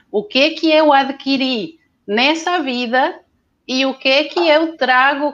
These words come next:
como consciência de toda a minha bagagem, né? Quem eu sou na essência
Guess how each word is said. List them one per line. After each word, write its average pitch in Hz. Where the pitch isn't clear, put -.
como 339
consciência 262
de 247
toda 240
a -
minha 277
bagagem, 240
né? 185
Quem 233
eu 285
sou 311
na 208
essência 202